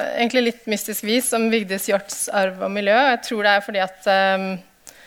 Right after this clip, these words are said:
det er elementer av ekstreme opplevelser og ulike oppfatninger av virkeligheten, eh, og som river relasjonen i stykker her.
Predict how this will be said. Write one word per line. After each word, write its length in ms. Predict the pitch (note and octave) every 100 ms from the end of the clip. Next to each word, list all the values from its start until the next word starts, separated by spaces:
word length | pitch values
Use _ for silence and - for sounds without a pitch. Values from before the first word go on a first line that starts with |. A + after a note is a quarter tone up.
| - _ _ _ _ _ -
det 100 | G#3+
er 240 | G3 G3+
elementer 400 | F#3+ F#3+ F3+ G3
av 140 | F#3
ekstreme 560 | F#3+ - - F#3+ F3 F#3
opplevelser 640 | F#3+ E3+ F3+ - G#3+ A#3 A3+ - - _ _ _ -
og 440 | G#3 F#3+ F#3+ G3
ulike 500 | G#3 G3 F3+ F3 -
oppfatninger 680 | G#3 - - G3 - G3+ G3+
av 140 | F#3+
virkeligheten, 720 | G3 F#3 - E3+ E3+ - C4 - _ _ - - - - - -
eh, 360 | A3 A3 A3 A3 -
og 140 | A3 - A3+
som 200 | - G#3
river 340 | G3+ F3+ F#3+
relasjonen 460 | F#3 F#3 F#3+ F#3+ F#3
i 40 |
stykker 300 | - F#3 G3
her. 140 | F#3